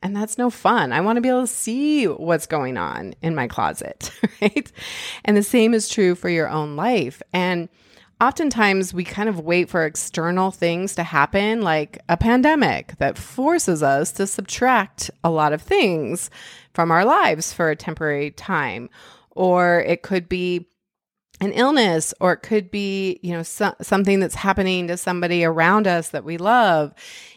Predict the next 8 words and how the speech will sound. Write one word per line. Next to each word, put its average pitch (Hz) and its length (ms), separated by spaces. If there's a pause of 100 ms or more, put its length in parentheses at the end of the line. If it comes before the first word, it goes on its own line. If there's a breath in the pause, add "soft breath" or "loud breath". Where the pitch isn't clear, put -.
It - 160
could 185 300
be, 180 560
you 160 100
know, 151 80
inflation 202 880
or, 156 680
um, 131 580